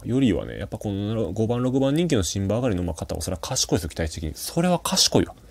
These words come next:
そらそうやろ。そらそうやろ。頑張ってください。あとは、白三角にホッサマグナ。こちら、藤夢。またややこしい。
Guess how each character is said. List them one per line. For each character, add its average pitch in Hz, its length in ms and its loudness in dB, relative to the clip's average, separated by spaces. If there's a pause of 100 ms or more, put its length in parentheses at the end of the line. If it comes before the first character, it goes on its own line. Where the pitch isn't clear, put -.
(300)
そ - 200 -4
ら 185 100 2
そ - 180 2
う - 0 -
や 101 60 -2
ろ。 - 80 -14 (440)
そ - 140 -6
ら 135 80 -2
そ - 140 -2
う - 20 -6
や - 0 -
ろ。 - 160 -14
頑 87 120 2
張 80 40 2
っ - 20 -14
て - 120 -8
く - 80 -14
だ - 120 -10
さ - 160 -10
い。 - 40 -20 (520)
あ - 60 -4
と 127 200 2
は、 113 440 6 (300)
白 95 220 -2
三 147 180 -2
角 85 180 -4
に 82 80 2
ホ 90 120 -2
ッ - 20 -8
サ - 120 -6
マ 95 140 0
グ 85 140 0
ナ。 - 180 -8
こ - 80 -12
ち - 160 -10
ら、 - 100 -4
藤 101 340 -4
夢。 113 340 2
ま 120 120 0
た 113 120 2
や 98 140 10
や 101 100 8
こ 98 80 2
し - 80 0
い。 - 80 -8